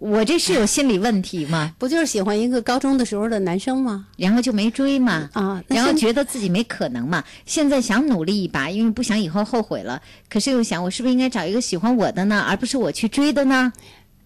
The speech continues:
Speaker 2: 其实想得太多了吧。既然是高中同学，你组织一高中同学的聚会好不好？现在有的是时间，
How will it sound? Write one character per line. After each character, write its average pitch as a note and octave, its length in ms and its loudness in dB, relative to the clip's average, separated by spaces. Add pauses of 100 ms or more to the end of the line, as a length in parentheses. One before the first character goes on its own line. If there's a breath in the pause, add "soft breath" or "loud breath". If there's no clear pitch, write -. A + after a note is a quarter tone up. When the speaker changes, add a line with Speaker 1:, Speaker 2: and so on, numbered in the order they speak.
(140)
Speaker 2:
其 - 180 0
实 F4+ 240 2
想 - 340 -2
得 F3+ 80 -4
太 F#4 280 2
多 F#3 240 2
了 E3+ 100 2
吧。 D#3+ 260 -4
既 D#4+ 160 0
然 D#4+ 120 4
是 E4 100 0
高 D4+ 180 2
中 D#4+ 160 4
同 C4 200 2
学， A#3+ 160 2
你 C4 120 4
组 F#3+ 200 -2
织 D#3+ 80 -2
一 G#3+ 80 0
高 B3+ 160 0
中 B3+ 320 -2
同 G#3 180 -2
学 G#3+ 140 -2
的 A3+ 100 -4
聚 - 160 -2
会 C4 180 -2
好 - 160 -6
不 D#3 60 -4
好？ - 300 -10
现 A3+ 180 -2
在 G#3+ 60 2
有 F#3 120 0
的 G3 120 -2
是 C4 120 -2
时 G3 200 -4
间， C4+ 260 0